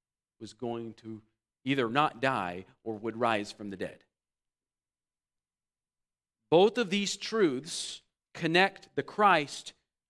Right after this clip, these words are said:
to the coming day of resurrection. Jesus is the resurrection and the life because the resurrection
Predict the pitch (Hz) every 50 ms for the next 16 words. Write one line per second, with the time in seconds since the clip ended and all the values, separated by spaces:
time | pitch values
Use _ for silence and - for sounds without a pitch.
0 | - - - 170 160 151 151 - - - - 170 156 160 156 147 139 131 135 131
1 | 131 131 113 117 123 120 113 120 120 127 113 - - 110 104 - _ _ _ -
2 | - 156 185 165 180 170 - 180 170 165 170 160 170 180 180 180 180 175 180 165
3 | - - 170 165 160 156 151 156 165 175 180 - - 151 - 170 160 151 160 151
4 | 160 160 160 160 156 151 156 156 156 - - 156 151